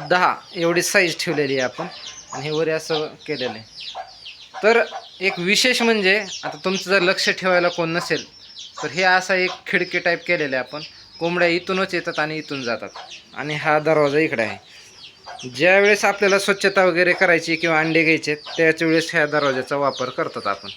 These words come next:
तर काही जण म्हणत असतील की खाली अस्वच्छता वगैरे आहे, तर गावठी जी कोंबडी आहे, ती उकिरड्यावर राहणारी कोंबडी आहे, त्यामुळे स्वच्छतेचे, तिला जी नैसर्गिक वातावरण लागते,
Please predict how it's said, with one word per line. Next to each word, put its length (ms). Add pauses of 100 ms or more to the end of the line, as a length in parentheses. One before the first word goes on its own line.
(800)
तर 40
काही 240
जण 140
म्हणत 240
असतील 320
की 140
खाली 180
अस्वच्छता 720
वगैरे 240
आहे, 220 (320)
तर 80
गावठी 640
जी 160 (400)
कोंबडी 320
आहे, 200 (1040)
ती 160
उकिरड्यावर 800
राहणारी 420
कोंबडी 360
आहे, 220 (180)
त्यामुळे 400
स्वच्छतेचे, 960 (840)
तिला 160
जी 180
नैसर्गिक 540
वातावरण 400
लागते, 280